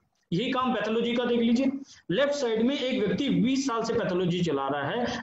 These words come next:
आज भी अगर उसकी, अ, शॉप पे कोई चैलेंज आता है, आज भी अगर उसकी तबीयत खराब हो जाती है, तो उसके पास इनकम नहीं आती। लेकिन लाल पैथोलॉजी ने एक ऐसा सिस्टम वर्क किया, ऐसा सिस्टम क्रिएट किया कि लाल पैथोलॉजी का ऑनर दुनिया घूमता रहता है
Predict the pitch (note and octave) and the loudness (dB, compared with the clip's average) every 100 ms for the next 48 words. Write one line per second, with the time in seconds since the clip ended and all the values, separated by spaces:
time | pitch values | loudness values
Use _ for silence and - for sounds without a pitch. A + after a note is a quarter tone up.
0 | - G3 A3 A3 C#4 D4 A3+ B3 B3 A#3+ | -6 -2 0 0 0 0 0 0 0 0
1 | B3+ C4 - - A3 G3 F#3 A3 A#3 A#3+ | 2 2 2 -2 -6 -4 -4 -2 -2 0
2 | B3 G#3+ F#3+ G3 A3 G3 F#3 G#3+ G#3+ A#3+ | 0 0 -2 -2 -2 -2 -2 -2 -4 -2
3 | F#3 A3+ A#3 C4 C4 A3 B3 A#3+ A#3+ B3 | 0 0 0 0 0 0 0 0 -2 0
4 | B3 F#3+ A#3+ - G3 G3 E3 D#3+ E3 E3+ | 0 0 0 -2 -2 -2 0 0 -2 -2
5 | F3+ G3+ B3+ - - _ A3 A3 F#3 A#3+ | -2 -2 -2 -4 -8 _ -2 0 0 0
6 | A#3+ A3+ G#3+ C4 C4 E4+ C4 F3 - C#4+ | 0 0 -2 0 2 2 0 -2 -2 -4
7 | - - G#3 C#4+ A#3+ F3+ A#3+ C#4 B3+ F#3 | -8 -6 -2 0 0 0 0 0 -2 -2
8 | G#3+ G#3+ G3 A#3+ A#3+ A3+ A#3 A3 G3+ F#3+ | 0 0 2 0 0 -2 -2 -4 -4 -4
9 | A3 G3 F3+ F#3 - F3 A3+ A3 A3 - | -4 -2 -2 -2 -2 -2 -2 -4 -4 -4
10 | F3 F3+ F#3+ F3 E3 E3 F#3+ A#3+ A#3+ - | -4 -4 0 0 0 -2 -4 -2 -4 -6
11 | - - A#3+ F#3 A3 A#3+ A#3 G#3+ A3 A3 | -12 -8 -4 -2 -2 -2 -2 0 0 0
12 | A3+ F#3 G3 G3 E3+ F#3 F#3 D3+ D#3 F3+ | -2 -2 -2 -2 0 -2 -2 -2 -2 -2
13 | E3+ E3+ F#3+ A3 A3+ | -2 -2 -2 -2 -4